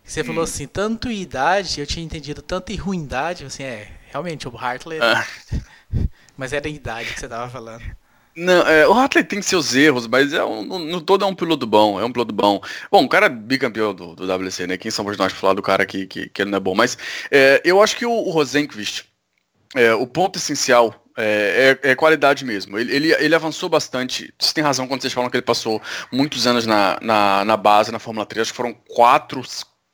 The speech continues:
Speaker 2: o quatro ou cinco anos de Fórmula três, sempre chegando perto, sempre batendo na porta, até só ser campeão no último ano de fato, que aí foi realmente um ano muito especial,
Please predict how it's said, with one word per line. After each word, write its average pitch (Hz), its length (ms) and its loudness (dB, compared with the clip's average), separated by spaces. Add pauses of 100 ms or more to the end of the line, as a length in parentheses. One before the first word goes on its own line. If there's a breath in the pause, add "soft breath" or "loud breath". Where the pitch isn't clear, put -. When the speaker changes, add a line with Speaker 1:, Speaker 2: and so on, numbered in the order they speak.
Speaker 2:
o 143 80 -12
quatro 175 340 2
ou 151 40 -8
cinco 151 400 -6
anos 135 240 -2
de 123 80 -6
Fórmula 120 340 0
três, 101 440 -2 (360 loud breath)
sempre - 320 2
chegando 143 300 2
perto, 127 300 2
sempre 175 220 -6
batendo 151 280 -2
na 135 120 -2
porta, 135 460 0 (300 loud breath)
até 131 220 2
só 165 120 -2
ser 160 220 -2
campeão 156 340 -2
no 175 100 -4
último 165 520 0
ano 156 100 0
de 156 100 -8
fato, - 460 0 (300 loud breath)
que - 100 2
aí 131 100 6
foi 139 140 -2
realmente 131 360 0
um 135 40 0
ano 139 120 -2
muito 123 180 -4
especial, 127 640 4